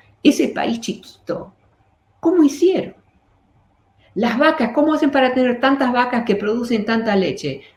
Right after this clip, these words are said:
Bueno, hicieron la plataforma que pusieron sobre el río. O sea, esas son modalidades que, por un lado, uno puede decir, "Ah, pero ¿por qué eso es de lujo?". No, eso es respetar las tierras.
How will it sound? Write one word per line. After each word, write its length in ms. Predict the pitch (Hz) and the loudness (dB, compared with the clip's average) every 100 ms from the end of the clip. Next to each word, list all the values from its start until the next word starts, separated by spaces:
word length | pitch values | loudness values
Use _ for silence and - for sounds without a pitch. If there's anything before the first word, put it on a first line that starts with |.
| _ | _
Bueno, 200 | 262 262 | -2 -2
hicieron 300 | 180 190 185 | -2 -2 0
la 120 | 175 | 0
plataforma 680 | 180 180 214 202 208 233 196 | -2 -2 -2 0 2 2 2
que 140 | 160 151 | -4 -8
pusieron 360 | 151 180 180 | -8 -6 -4
sobre 260 | - 185 196 | -4 -2 0
el 100 | 226 | 0
río. 400 | 269 151 - - _ _ _ _ - - | 0 0 -2 -10 _ _ _ _ -20 -6
O 60 | |
sea, 140 | 233 - - _ | -4 -4 -6 _
esas 300 | 269 277 311 | -4 -2 -2
son 180 | 285 262 | 2 2
modalidades 920 | 233 208 196 190 196 226 269 277 - - _ _ _ _ | 2 2 2 0 0 0 0 -2 -6 -20 _ _ _ _
que, 420 | 202 190 - - - 175 | 2 4 4 -2 -12 -10
por 140 | 190 196 | -2 2
un 140 | 233 | 4
lado, 200 | 214 208 | 4 4
uno 160 | 196 190 | 2 2
puede 200 | 190 185 | 2 0
decir, 300 | 180 180 - | 0 0 0
"Ah, 260 | 170 170 160 | 2 2 0
pero 300 | 165 147 143 | 0 2 0
¿por 220 | 156 139 | -4 -4
qué 240 | 175 175 | -2 0
eso 180 | 160 160 | 0 -2
es 60 | 143 | -4
de 100 | 147 | -2
lujo?". 320 | 185 190 170 | -2 -2 -4
No, 440 | 180 180 147 131 - _ _ _ _ _ | 0 0 0 -2 -10 _ _ _ _ _
eso 360 | 220 240 269 208 | 2 2 0 2
es 220 | 208 190 | 2 0
respetar 800 | 185 196 - 185 - 180 196 233 - _ _ _ _ _ | 0 -2 -4 -8 -6 -4 -4 -8 -14 _ _ _ _ _
las 260 | 143 - _ | -10 -10 _
tierras. 840 | - - - - _ _ - | -16 -16 -20 -20 _ _ -20